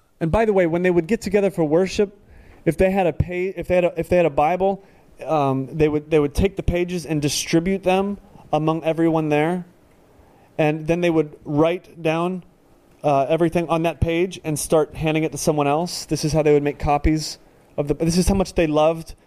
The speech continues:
getting their hands on what we take so lightly, uh,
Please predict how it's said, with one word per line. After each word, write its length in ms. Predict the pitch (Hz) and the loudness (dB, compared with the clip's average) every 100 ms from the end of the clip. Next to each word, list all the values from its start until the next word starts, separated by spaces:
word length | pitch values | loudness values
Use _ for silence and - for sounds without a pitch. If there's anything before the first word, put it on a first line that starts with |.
| _ | _
getting 180 | - 160 | 0 2
their 80 | 156 | 2
hands 380 | 151 156 160 160 | 2 2 0 -2
on 240 | 151 143 | -2 0
what 160 | 143 143 | 0 0
we 260 | 147 147 156 - - | 0 0 -2 -10 -2
take 240 | 151 131 | 0 0
so 160 | - 143 | 0 2
lightly, 480 | 135 135 147 139 135 _ | 2 2 0 -2 -6 _
uh, 380 | - 127 120 110 | -8 -6 -4 -8